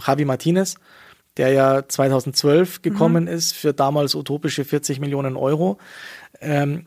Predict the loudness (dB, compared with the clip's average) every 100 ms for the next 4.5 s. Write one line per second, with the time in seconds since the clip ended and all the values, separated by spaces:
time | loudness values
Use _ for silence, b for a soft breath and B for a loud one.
0 | _ -8 0 4 6 6 6 2 2 2
1 | 2 0 -2 -2 -4 -4 0 2 2 2
2 | 0 0 0 0 0 -4 -8 -16 -2 0
3 | 2 0 2 2 2 -2 -4 -2 2 2
4 | 2 0 2 2